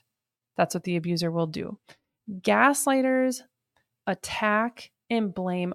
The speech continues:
other people instead of staying on the topic or the same issue at hand. So the key to, when I, when I try to help a spouse to start to identify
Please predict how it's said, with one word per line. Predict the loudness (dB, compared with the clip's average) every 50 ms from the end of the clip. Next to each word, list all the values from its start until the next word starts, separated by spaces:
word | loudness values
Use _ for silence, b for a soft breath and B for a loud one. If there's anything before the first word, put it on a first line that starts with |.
| -8 -8
other | -6 -4 -2 0 -2 -2
people | -2 -6 -8 -8 -8 -6 -2 -2 -2 0 0 0 0 0 -2 -2
instead | -2 -2 -2 -2 -2 -2 0 0
of | 0 -2
staying | -2 -4 -4 -4 -2 -4 -4
on | -4 -6
the | -6 -2
topic | 0 2 2 0 0 -8 -12 -12 _ -6
or | -4 -4 -4
the | -4 -6 -8
same | -4 -2 -2 -2 -2 -2
issue | -4 -4 -4 -2 -6 -6 -8 -8 -12 _ b b b b b b
at | b -4 -2 0
hand. | 2 2 4 2 2 0 -6 -12 -16 _ b b b b b b b b b b b b b b
So | 6 8 10 10 10 10 6 2 -6 _ _ -14
the | -6 -4 -4 -4
key | -4 -2 2 2 2 2 2
to, | 2 2 2 4
when | 4 2 4 4
I, | 6 4 4 2 0 -2 -8 -14 -8
when | -4 -2 0 2
I | 2 2 2 0 0
try | -4 -8 -4 0 2 4 4 4 4 2 2 0 -2 -2
to | -4 -2 -2 -2
help | -2 -2 -2 0 2 2 2 0 -2 _ -20 _ _ _ _ _ -8
a | -6 -6
spouse | -4 -4 -6 -6 -2 2 4 4 6 4 4 0 -2 -6 -8 -8 -8 -10 _ _ _ _ _ _ _ _ _ _ _ -4
to | -2 -2 0 0 2 2 0 0 -2 -6 -12
start | -8 -2 6 6 6 6 6 0
to | -6 -4 -2 0 0 0 0 -2 -4 -6
identify | -6 -6 -6 -4 -2 -2 0 0 0 -2 -2 -2 0 2 2 2 2 0 0 -2 -4